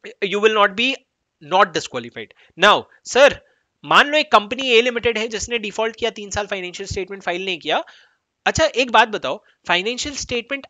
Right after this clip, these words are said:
and annual return है या फाइनेंशियल स्टेटमेंट और एनुअल रिटर्न है? सर, फाइनेंशियल स्टेटमेंट and नहीं है, या तो फाइनेंशियल स्टेटमेंट फाइल नहीं किया या एनुअल रिटर्न फाइल नहीं किया, जरूरी नहीं है कि दोनों नहीं फाइल किया हो। अगर आपने एनुअल रिटर्न भी तीन साल के लिए नहीं फाइल किया ना, आप डिफॉल्टिंग कंपनी हो जाओगे सर।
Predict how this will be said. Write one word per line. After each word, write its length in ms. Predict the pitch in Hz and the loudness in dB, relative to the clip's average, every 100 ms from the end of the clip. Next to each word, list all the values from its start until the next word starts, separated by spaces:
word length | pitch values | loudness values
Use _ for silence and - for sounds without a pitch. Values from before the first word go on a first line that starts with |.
| - | 2
and 300 | 160 208 277 | 2 2 2
annual 320 | 269 262 269 | 0 0 -6
return 280 | 262 262 254 | -4 -4 -4
है 160 | 233 311 | -4 -4
या 100 | 285 | -4
फाइनेंशियल 500 | 240 202 214 214 233 | -4 -6 -8 -12 -10
स्टेटमेंट 360 | - 226 254 262 180 | -6 -8 -10 -6 2
और 360 | 202 233 - - | 4 4 0 -2
एनुअल 260 | 160 151 135 | -2 -2 -8
रिटर्न 300 | 123 120 110 | -10 -16 -18
है? 80 | - _ _ - | -20 _ _ -10
सर, 80 | 190 | -8
फाइनेंशियल 520 | 165 151 160 - 180 | -8 -10 -12 -14 -16
स्टेटमेंट 460 | - 160 160 202 - - 127 | -12 -10 -10 -12 -14 -8 -2
and 380 | 139 170 135 - _ _ _ _ | 0 0 -4 -20 _ _ _ _
नहीं 240 | 135 135 127 | -20 -18 -20
है, 80 | 104 _ _ _ - | -20 _ _ _ -10
या 160 | 120 | -10
तो 160 | 127 185 | -8 -10
फाइनेंशियल 500 | 151 135 143 143 180 | -10 -10 -12 -14 -14
स्टेटमेंट 360 | - 170 175 | -10 -12 -12
फाइल 220 | - 160 165 | -12 -12 -12
नहीं 120 | 170 | -12
किया 140 | 202 | -8
या 200 | 214 185 | -4 -4
एनुअल 200 | 143 147 | -6 -10
रिटर्न 280 | 151 139 131 | -12 -14 -16
फाइल 200 | 120 110 | -16 -16
नहीं 100 | 110 | -18
किया, 140 | 107 117 | -20 -8
जरूरी 420 | 139 160 202 240 | -4 -4 -4 -6
नहीं 140 | 233 | -6
है 60 | 233 | -8
कि 100 | 240 | -8
दोनों 280 | 180 175 196 | -8 -8 -8
नहीं 140 | 185 | -8
फाइल 240 | 147 123 120 | -10 -12 -12
किया 120 | 113 | -18
हो। 180 | 104 - _ - _ | -18 -20 _ -20 _
अगर 220 | 139 160 | -8 -4
आपने 200 | 185 202 | -4 0
एनुअल 300 | 208 147 185 | 0 0 -2
रिटर्न 300 | 240 233 240 | -2 -2 -2
भी 80 | 233 | -6
तीन 180 | 233 214 | -10 -8
साल 160 | 208 208 | -6 -6
के 120 | 214 | -6
लिए 80 | 208 | -6
नहीं 120 | 190 | -6
फाइल 200 | 185 170 | -6 -6
किया 140 | 165 | -8
ना, 60 | 220 | -10
आप 100 | 214 | -10
डिफॉल्टिंग 440 | 143 156 147 170 | -10 -10 -10 -10
कंपनी 240 | 147 139 170 | -12 -12 -18
हो 160 | 135 | -14
जाओगे 340 | 120 113 110 117 | -12 -12 -12 -4
सर। 260 | 180 180 | 0 0